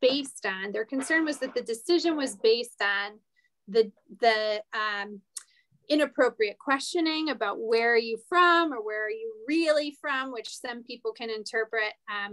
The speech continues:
as being a little bit of a forward or maybe, um, leading question around national origin or racial background. So just be careful. Realize it's very intuitive, but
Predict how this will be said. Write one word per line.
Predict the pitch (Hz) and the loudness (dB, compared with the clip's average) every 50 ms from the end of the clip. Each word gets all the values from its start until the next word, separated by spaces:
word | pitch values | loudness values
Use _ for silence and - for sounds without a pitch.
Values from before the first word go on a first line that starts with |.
| 202 - | -10 -10
as | 226 214 208 202 196 - - | -8 -8 -8 -8 -10 -12 -6
being | - 226 214 214 208 208 214 - | -4 -2 -2 -2 -4 -6 -8 -8
a | 214 | -6
little | 220 220 214 214 | -4 -4 -4 -4
bit | 202 202 | -6 -8
of | 202 202 | -10 -10
a | 196 | -12
forward | - - - - 427 370 339 330 320 311 311 311 302 302 294 | -16 -10 2 6 8 10 10 10 10 12 12 12 12 12 10
or | 262 247 | 8 6
maybe, | 247 233 240 240 240 226 226 220 - - | 6 2 0 0 -2 -6 -8 -8 -8 -8
um, | 196 202 185 196 202 214 220 - _ _ _ _ _ _ | -10 -8 -8 -8 -8 -8 -12 -14 _ _ _ _ _ _
leading | - 285 320 330 339 320 311 320 | 2 6 6 8 6 6 4 2
question | - 320 277 277 269 - - - - 311 277 277 277 285 - - | 6 6 6 6 4 0 -8 -6 -4 -2 -2 -2 -2 -4 -6 -4
around | 240 233 226 226 208 208 208 220 220 214 - - | -2 -2 0 0 0 -2 -2 -4 -4 -8 -8 -8
national | - 226 202 202 214 - - - 240 226 226 226 - | -6 -6 -4 -4 -4 -6 -6 -4 -2 -2 -2 0 2
origin | 226 226 226 220 220 214 190 - 208 202 202 208 214 214 - - | 2 4 4 4 2 0 -2 -2 -4 -2 -2 -4 -6 -10 -10 -8
or | 214 220 214 214 220 | -6 -6 -6 -6 -4
racial | 220 220 233 214 - 233 220 214 | -4 -4 -2 -4 -6 -6 -6 -6
background. | 202 220 214 208 208 - 220 214 208 208 208 208 208 208 - _ _ _ _ _ _ _ _ _ _ | -4 -4 -4 -4 -6 -8 -10 -8 -8 -8 -8 -10 -12 -14 -18 _ _ _ _ _ _ _ _ _ _
So | _ - - 349 359 349 - _ | _ 0 2 2 2 2 0 _
just | - - 571 554 523 - - | 2 2 4 4 4 0 2
be | 370 349 - | 0 0 0
careful. | - - - 220 208 - _ - - - - _ _ _ | -2 -12 -10 -10 -10 -10 _ -20 -20 -20 -20 _ _ _
Realize | - 240 247 269 311 403 508 539 494 269 226 - - - - - - - - - - - - - - _ - - _ _ _ - | -20 -16 -10 -6 -4 2 2 2 2 2 -2 -4 -8 -12 -12 -12 -14 -16 -16 -14 -16 -18 -18 -18 -20 _ -20 -20 _ _ _ -2
it's | 262 254 233 226 | -2 -2 -2 2
very | 220 269 277 330 370 403 | 4 4 6 8 8 8
intuitive, | 427 415 - 440 453 427 415 403 370 330 | 6 10 10 10 10 10 6 4 0 -2
but | 349 330 | -4 -6